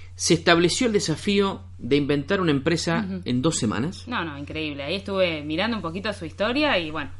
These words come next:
Speaker 2: es
Speaker 1: Bueno, me imagino que
Speaker 2: admirable.
Speaker 1: llegará, llegará para mujeres que inspiran en algún
Speaker 2: So-,
Speaker 1: momento.
Speaker 2: obviamente, sí, sí.
Speaker 1: Bueno, creó un millonario negocio, pero, a ver, hay que decirlo, no fue todo un lecho de rosas el
Speaker 2: Ujú.
Speaker 1: camino, tuvo algunos inconvenientes,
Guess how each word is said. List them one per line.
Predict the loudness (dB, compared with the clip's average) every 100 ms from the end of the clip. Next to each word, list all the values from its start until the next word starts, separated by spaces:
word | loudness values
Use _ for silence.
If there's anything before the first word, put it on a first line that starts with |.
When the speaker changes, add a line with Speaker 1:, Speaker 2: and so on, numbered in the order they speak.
| -14 -8
Speaker 2:
es | -6
Speaker 1:
Bueno, | -4 4
me | 8
imagino | 8 8 8
que | 8 8
Speaker 2:
admirable. | 6 8
Speaker 1:
llegará, | 10 12 12 12 10 6
llegará | 0 4 6 6
para | 6 4
mujeres | 4 2 0
que | 0
inspiran | 6 8 8
en | 4
algún | 4
Speaker 2:
So-, | 6
Speaker 1:
momento. | 6 6 8 6
Speaker 2:
obviamente, | 6 2 2 -2 -4 -8
sí, | -10
sí. | 0
Speaker 1:
Bueno, | 6 8 6 6
creó | 8 10 10
un | 8 6 6
millonario | 6 6 6 6
negocio, | 8 10 8 6 2 2 -2 2
pero, | 6 6 6 2 -6 -6
a | 2
ver, | 6 6 2
hay | 2
que | 6
decirlo, | 6 6 6 6 6 4 -2 -16 -18 -4
no | 4 4
fue | 8 10 10
todo | 10 6 6 6
un | 6 4
lecho | 4 4 6
de |
rosas | 8 8 6 0
el | -2
Speaker 2:
Ujú. | 0
Speaker 1:
camino, | 4 4 4 2
tuvo | 4 6 8
algunos | 8 4 4
inconvenientes, | 0 2 2 2 2 2 0 0